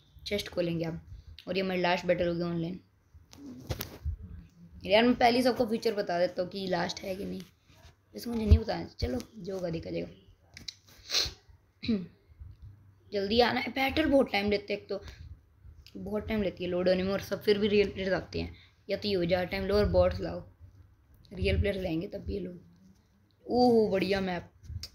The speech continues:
ओहो, टू वी थ्री। लेकिन यार, हम लोग three वाला प्ले-, यार, हम हार सकते भी हैं,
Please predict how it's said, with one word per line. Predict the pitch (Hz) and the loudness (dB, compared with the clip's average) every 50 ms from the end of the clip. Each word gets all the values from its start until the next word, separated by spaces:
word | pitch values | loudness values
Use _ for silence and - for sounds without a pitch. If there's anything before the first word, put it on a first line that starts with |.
| - - - | -12 -8 -6
ओहो, | 175 185 185 185 185 180 185 190 190 196 196 190 170 170 170 _ - - - - _ - - _ _ - | -4 -4 -4 -4 -4 -2 0 2 4 4 4 2 0 -4 -10 _ -16 -18 -18 -18 _ -20 -20 _ _ -4
टू | 214 208 208 202 | -2 0 0 2
वी | 196 214 | 0 -2
थ्री। | - - - - 190 214 202 196 190 - - - - _ _ - - - - | -2 -4 -8 -6 -4 -2 -2 -2 -4 -6 -10 -14 -16 _ _ -20 -16 -10 -8
लेकिन | 165 - - 196 196 | -8 -6 -4 -4 -2
यार, | 190 190 196 | -2 0 0
हम | 190 | 0
लोग | 190 196 - - - | 0 -2 -2 -4 -10
three | 185 190 196 202 | -8 -4 -2 0
वाला | 196 190 190 - | 0 0 0 -2
प्ले-, | - - - - - _ _ _ _ - - _ _ _ _ _ _ _ _ _ _ _ _ - | -4 -8 -14 -18 -20 _ _ _ _ -20 -20 _ _ _ _ _ _ _ _ _ _ _ _ -12
यार, | 190 175 180 175 180 180 | -8 -4 -2 -2 -2 -2
हम | 180 180 180 185 | -4 -4 -4 -2
हार | 180 180 | -2 -2
सकते | 175 - 180 170 - - - - 180 180 | -4 -6 -10 -12 -12 -12 -6 -4 -2 -2
भी | 175 180 | 0 0
हैं, | 180 180 180 180 175 | 0 0 0 -2 -4